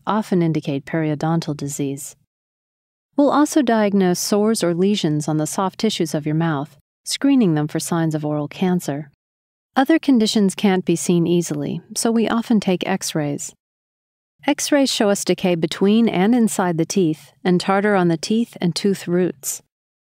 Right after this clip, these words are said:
X-rays also show us signs of periodontal disease, such as receding jawbone around the teeth.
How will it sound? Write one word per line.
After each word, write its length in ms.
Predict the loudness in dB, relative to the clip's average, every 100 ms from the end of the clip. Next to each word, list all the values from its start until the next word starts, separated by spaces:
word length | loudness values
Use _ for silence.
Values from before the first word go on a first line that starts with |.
| _ _ _
X-rays 440 | -4 -2 0 2 2
also 320 | 0 0 -2
show 200 | 0 0
us 120 | 0
signs 340 | 0 2 2 0
of 100 | 0
periodontal 720 | 0 2 2 2 2 0 -2
disease, 540 | -4 -4 -4 -6 -10 _ _ -8
such 300 | -4 -2 0
as 120 | 0
receding 440 | -2 0 2 2
jawbone 540 | 2 0 0 -2 -2 0
around 240 | 0 -2
the 80 | -2
teeth. 500 | -2 -2 -4 -10